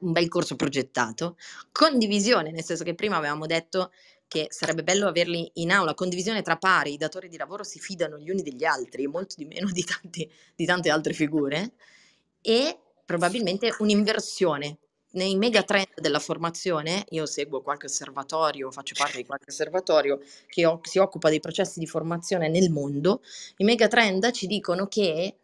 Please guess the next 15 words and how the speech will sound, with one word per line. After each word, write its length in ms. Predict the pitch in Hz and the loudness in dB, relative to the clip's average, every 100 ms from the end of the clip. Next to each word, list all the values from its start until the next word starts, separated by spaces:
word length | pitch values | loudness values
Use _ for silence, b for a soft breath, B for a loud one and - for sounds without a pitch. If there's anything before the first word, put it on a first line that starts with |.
| - | -20
sempre 380 | - 240 233 190 | -4 -2 0 0
di 100 | 180 | 0
più, 520 | 190 208 165 175 233 - - | -2 0 2 2 0 -4 -2
eh, 240 | 185 170 | 0 2
andiamo 500 | 196 202 208 180 160 | 4 6 8 6 4
dal-, 160 | 165 165 | 2 2
alla-, 220 | - 175 170 | 4 2 2
an-, 300 | 180 180 170 | -2 -2 -4
abbandonando 1040 | 175 160 180 175 185 202 226 160 151 147 | -2 4 4 6 4 6 4 2 -2 -4
quella 260 | 139 180 160 | -2 -2 -2
che 140 | - | -4
è, 240 | 175 147 127 _ B B B B - | -4 -4 -8 _ B B B B -8
eh, 360 | 143 139 135 - | -6 -6 -8 -6
una 180 | 151 139 | -4 2
buona 340 | 180 214 | 4 6